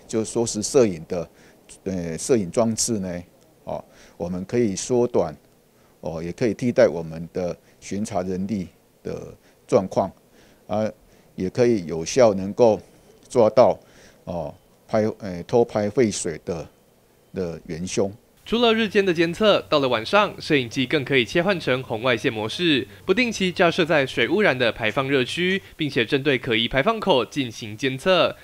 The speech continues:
Speaker 2: 更能够抓出排放污染的元凶。
Speaker 1: 因为人力我们不可能说二十四小时在那边站岗，也可以借用这个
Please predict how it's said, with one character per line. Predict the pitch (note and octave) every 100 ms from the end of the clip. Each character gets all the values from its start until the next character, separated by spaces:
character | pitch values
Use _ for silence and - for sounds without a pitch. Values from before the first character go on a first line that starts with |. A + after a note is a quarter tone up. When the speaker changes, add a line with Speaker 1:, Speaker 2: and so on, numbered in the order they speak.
| -
Speaker 2:
更 | B3 G#3+
能 | F3
够 | G3 C#3+
抓 | E3+ D3+
出 | F3+ E3
排 | - B2+
放 | D3+ D#3 -
污 | G#3
染 | G3
的 | A#2
元 | A2+ G2+
凶。 | G#2 B2 A2+ A2+ A#2 A2+
Speaker 1:
因 | C#3 D#3
为 | D#3 B2+ - -
人 | A2 C3
力 | D3 B2 A2+
我 | F2
们 | E2+ F2+ - _ _ _ _ _ _ _ -
不 | E3+
可 | - A#2
能 | F2+
说 | F#2+ B2+ B2+ A#2+ _ _ _ _ _ -
二 | B2+
十 | -
四 | B2+ C#3
小 | - G2
时 | - F#2+
在 | A2+
那 | A2
边 | G#2 G#2+
站 | G#2+ F2
岗， | - - _ _ _ -
也 | G#2
可 | C#3+
以 | C#3+ A2 - _ _ _ _
借 | - D3 C#3
用 | B2+ A2 A2
这 | - A#2+
个 | G#2+ F2